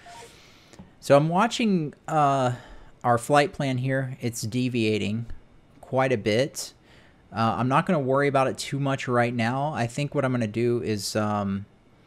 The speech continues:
'cause sometimes it will come back. And right now it's not looking like it's gonna come back.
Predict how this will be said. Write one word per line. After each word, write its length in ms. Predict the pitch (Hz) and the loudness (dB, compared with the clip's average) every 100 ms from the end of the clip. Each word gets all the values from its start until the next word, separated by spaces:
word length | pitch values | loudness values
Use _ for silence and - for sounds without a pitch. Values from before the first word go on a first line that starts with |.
| - - | -16 -8
'cause 160 | - 131 | -4 -2
sometimes 420 | 151 151 170 139 | 0 0 0 0
it 40 | 147 | -2
will 120 | 120 | -4
come 240 | 135 127 | -4 0
back. 460 | 107 98 95 - - _ _ _ _ _ _ - _ _ _ 92 | 2 2 0 -8 -20 _ _ _ _ _ _ -20 _ _ _ -8
And 140 | 107 | 0
right 160 | 117 127 | 2 4
now 140 | 127 | 2
it's 100 | 110 | 0
not 220 | 127 - | -2 -2
looking 240 | 120 117 117 | -4 -2 -2
like 280 | 107 101 | -2 -4
it's 140 | - - | -6 -8
gonna 220 | 101 101 | -8 -6
come 160 | 95 95 | -4 -2
back. 260 | 95 - | -2 -4